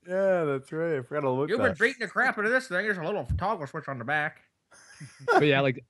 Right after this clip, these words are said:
Speaker 3: like John said, they were kinda unnecessary. Like, I remember going to their concert after you finally, like, do all the
Speaker 1: Uh-huh.
Speaker 3: stuff and, like, have to get the ticket and whatever,
Speaker 1: Yeah.
Speaker 3: and you go to the concert and you're like, "Am I supposed to be really doing something here?" And it's,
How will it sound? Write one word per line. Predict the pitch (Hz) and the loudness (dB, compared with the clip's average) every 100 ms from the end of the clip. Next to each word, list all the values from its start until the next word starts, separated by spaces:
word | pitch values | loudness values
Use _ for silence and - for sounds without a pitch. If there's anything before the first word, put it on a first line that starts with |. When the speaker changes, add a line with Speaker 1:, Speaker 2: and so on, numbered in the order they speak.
| - | -2
Speaker 3:
like | 170 147 | -2 4
John | 208 220 | 4 4
said, | 233 | 4
they | 202 | 6
were | 220 262 | 6 6
kinda | 294 233 | 4 6
unnecessary. | 160 156 151 175 147 131 | 4 4 2 2 4 4
Like, | 143 | 4
I | 175 | 2
remember | 214 240 233 214 208 202 190 175 160 | 0 0 2 4 2 2 4 4 4
going | 180 170 | 4 4
to | 170 | 4
their | 151 | 2
concert | 139 151 151 180 202 190 _ | 2 2 4 4 4 2 _
after | 135 143 156 | 2 2 4
you | 147 | 2
finally, | - 135 147 147 147 | 2 -2 0 0 0
like, | 135 139 | 0 -2
do | 135 | -4
all | |
the | 131 | -4
Speaker 1:
Uh-huh. | 85 | -4
Speaker 3:
stuff | 82 117 127 123 | -4 -4 -4 -6
and, | 110 | -8
like, | 107 | -6
have | 120 113 | -6 -8
to | 95 | -8
get | 110 | -6
the | - | 0
ticket | - 127 120 113 | 2 2 2 -8
and | 107 107 _ _ _ _ - | -10 -20 _ _ _ _ -14
whatever, | 87 156 147 | -8 -8 -6
Speaker 1:
Yeah. | 139 | -6
Speaker 3:
and | 143 | 0
you | |
go | 147 208 | 2 2
to | |
the | 175 | 0
concert | - 175 180 160 131 - _ _ - 135 | -2 -2 -2 -2 -2 -4 _ _ -10 -4
and | 147 | 2
you're | 151 | 4
like, | 139 127 _ _ _ _ 131 | 4 0 _ _ _ _ 2
"Am | |
I | 180 | 4
supposed | - 254 - | 6 4 4
to | |
be | 240 | 2
really | 151 185 226 226 | 2 2 4 4
doing | 180 185 214 | 4 6 6
something | 208 240 - 240 247 | 2 -2 -4 -8 -8
here?" | 247 285 269 262 269 247 - | -2 0 0 0 -2 -4 -2
And | 165 160 | 0 0
it's, | 147 - | -2 -6